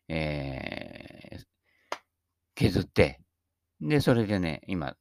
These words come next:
撮っておりますね。はい。あれね、え、見せたらね、ネームプロテインいいんじゃないなんて言われましたけどもね、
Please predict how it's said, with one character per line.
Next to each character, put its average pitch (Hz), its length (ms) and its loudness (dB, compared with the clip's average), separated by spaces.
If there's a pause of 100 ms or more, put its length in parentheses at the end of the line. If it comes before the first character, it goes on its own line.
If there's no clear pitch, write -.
撮 107 80 -4
っ - 40 -4
て - 100 -4
お 69 40 0
り 65 80 -8
ま 65 120 -10
す 107 120 -8
ね。 123 220 -4 (100)
は 76 220 -8
い。 - 100 -14 (460)
あ 113 120 -6
れ 107 480 -2
ね、 120 240 -2 (640)
え、 95 120 -2
見 110 100 2
せ - 160 0
た 78 140 -4
ら 78 100 -2
ね、 87 220 -4 (120)
ネ 113 160 2
ー 135 40 4
ム 151 120 0
プ 175 120 -2
ロ 170 100 2
テ 139 140 -6
イ 95 40 0
ン 92 80 0
い 90 60 0
い 104 60 2
ん 101 40 -2
じ - 80 2
ゃ 80 60 6
な 85 120 0
い 80 60 -2
な 69 100 -4
ん - 20 -14
て 78 100 -8
言 73 60 0
わ 76 60 2
れ 78 40 -2
ま 80 120 -4
し - 40 -18
た 80 100 -6
け - 100 -8
ど 58 60 -12
も 62 100 -10
ね、 67 180 -8